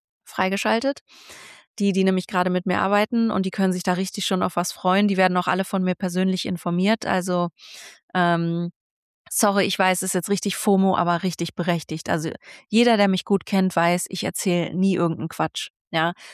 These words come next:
außer <laughs> vielleicht auf LinkedIn hin und wieder. Es ist, aber es ist ein anderes Thema. Ähm, LinkedIn ist ja keine seriöse Plattform mehr, habe ich gelernt.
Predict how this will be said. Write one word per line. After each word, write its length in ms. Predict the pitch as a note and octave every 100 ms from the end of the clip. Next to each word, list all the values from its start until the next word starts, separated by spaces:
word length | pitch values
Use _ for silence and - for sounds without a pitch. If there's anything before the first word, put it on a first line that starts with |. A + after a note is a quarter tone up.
| -
außer 220 | - F3 E3
<laughs> 20 |
vielleicht 360 | E3 E3 -
auf 140 | F3 -
LinkedIn 400 | E3+ D#3+ E3 E3
hin 140 | D#3
und 160 | D3+ -
wieder. 200 | D#3+ D3+
Es 140 | D#3+
ist, 260 | D#3+ - -
aber 180 | D#3+ D#3+
es 60 |
ist 60 | -
ein 40 | F3
anderes 320 | G3 D#3+ -
Thema. 320 | D#3+ D#3+ E3 - - - - - -
Ähm, 680 | F#3 F3 F3 E3+ E3+ E3+ F3 _ _ _ -
LinkedIn 340 | G3+ F#3+ F#3 F3
ist 100 | -
ja 80 | E3+
keine 260 | F3+ E3
seriöse 460 | E3 D#3+ E3 D#3+ D#3+
Plattform 460 | - F#3 - D#3+
mehr, 140 | D3+ D#3
habe 100 | F3+
ich 100 | -
gelernt. 420 | D#3 C#3+ -